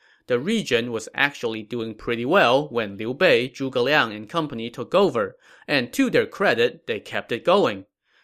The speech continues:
Now, in the supplemental episode on Cao Cao, we discussed how Cao Cao put his soldiers to work on formerly abandoned farmland as a way to shore up the food supply for the army,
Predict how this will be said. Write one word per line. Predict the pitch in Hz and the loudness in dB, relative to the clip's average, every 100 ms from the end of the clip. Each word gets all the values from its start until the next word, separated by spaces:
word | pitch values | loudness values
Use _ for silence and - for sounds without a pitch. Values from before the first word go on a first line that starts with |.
| _ | _
Now, | 170 156 147 - | 2 2 2 -4
in | 139 | -2
the | 135 | -2
supplemental | - 147 151 143 170 170 - | 0 0 2 0 0 0 0
episode | 202 196 - 120 117 117 | -2 -2 -4 0 0 -2
on | 113 104 | -6 -8
Cao | - 113 120 | -6 -4 0
Cao, | 196 190 190 - _ _ | 2 2 2 -6 _ _
we | 147 143 | -4 -2
discussed | 127 - 233 196 - | -4 2 2 2 0
how | 147 120 | 0 0
Cao | - 120 123 | -2 -4 0
Cao | 147 135 | 0 0
put | 185 135 | 0 0
his | 117 - | -2 -2
soldiers | 190 190 180 117 - | 0 0 0 -6 -6
to | 120 | -8
work | 123 151 113 - _ - | 0 0 0 -8 _ -4
on | 117 107 | -4 -4
formerly | 107 175 175 135 113 120 113 | -6 0 2 2 0 -2 -4
abandoned | - 131 135 120 113 113 | 0 0 2 0 -4 -2
farmland | 170 180 185 117 104 113 131 | 0 2 2 -2 -2 -4 -6
as | 113 - | -8 -6
a | 104 | -8
way | 104 143 123 117 | -2 2 2 0
to | 123 | -6
shore | 113 - 143 120 | -10 -4 -2 0
up | 135 - | 0 -2
the | 120 | -6
food | 113 - 180 - | -8 -4 -4 -2
supply | 110 - 110 107 | -8 -6 -4 -4
for | 113 113 107 | -4 -6 -6
the | 107 | -4
army, | 147 170 117 117 147 | 0 2 2 -2 -4